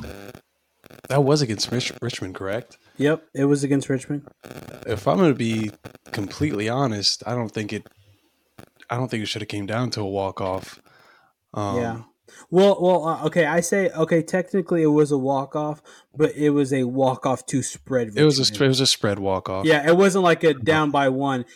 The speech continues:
Speaker 2: It was a walk-off to, to essentially end the game early.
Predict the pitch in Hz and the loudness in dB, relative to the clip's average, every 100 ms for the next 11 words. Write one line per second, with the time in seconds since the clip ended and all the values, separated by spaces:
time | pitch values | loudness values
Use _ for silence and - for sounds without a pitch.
0 | _ 160 151 156 143 143 135 143 139 143 | _ -2 2 2 2 0 2 2 2 0
1 | 131 - 143 127 120 - 131 120 127 - | -2 -4 -4 -2 -2 -4 -6 -6 -8 -6
2 | 143 143 120 123 120 104 107 101 95 _ | -4 -4 -6 -6 -6 -8 -10 -10 -14 _
3 | _ _ _ _ 160 135 113 104 90 | _ _ _ _ 2 4 2 -2 -10